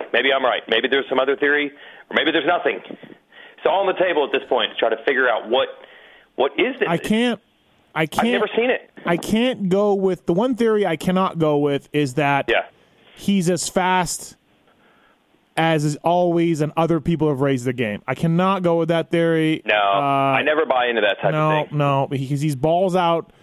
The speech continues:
Speaker 2: amazing certain days, and we've seen it this year
Speaker 1: Yep.
Speaker 2: also. Um, Detroit,
Speaker 1: Yep.
Speaker 2: you know, just a few weeks ago or a month ago or whatever. But I just,
Speaker 1: Yeah.
Speaker 2: that's one theory I'm not gonna go with. He's still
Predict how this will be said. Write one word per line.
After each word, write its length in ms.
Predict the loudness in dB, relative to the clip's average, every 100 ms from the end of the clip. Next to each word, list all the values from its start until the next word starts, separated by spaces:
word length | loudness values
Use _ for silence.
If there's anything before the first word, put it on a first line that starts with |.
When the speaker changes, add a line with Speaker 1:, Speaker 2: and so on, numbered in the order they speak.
| _
Speaker 2:
amazing 640 | -2 2 2 0 0 -2 -6 _ _ _
certain 380 | -8 -4 -2 0
days, 360 | 0 2 0 0
and 80 | -2
we've 120 | -2
seen 180 | 0 -2
it 100 | 0
this 200 | -2 0
year 260 | 0 -2 -6 -20 _ _ _ _ -4
Speaker 1:
Yep. 80 | -2
Speaker 2:
also. 400 | 0 -2 -2 -2
Um, 480 | 0 2 0 0 -6 -10 -20 _ -20 _ _
Detroit, 400 | -6 0 0 0
Speaker 1:
Yep. 40 | -2
Speaker 2:
you 120 | 0
know, 120 | 0
just 160 | 0 -4
a 40 |
few 100 | -2 0
weeks 200 | 0 0
ago 220 | 0 2
or 120 | 2
a 60 | 0
month 220 | 0 -2
ago 140 | 0
or 80 | 0
whatever. 280 | 2 0 0
But 240 | 0 -2 0
I 100 | 0
just, 140 | 2
Speaker 1:
Yeah. 120 | 0 -2 -2
Speaker 2:
that's 220 | -2 0
one 160 | -2 0
theory 240 | 2 2
I'm 80 | 2
not 100 | 0
gonna 160 | 0
go 180 | 0 0
with. 300 | 0 -2 -6 -4
He's 220 | -2 -2
still 540 | -4 0 2 2 -2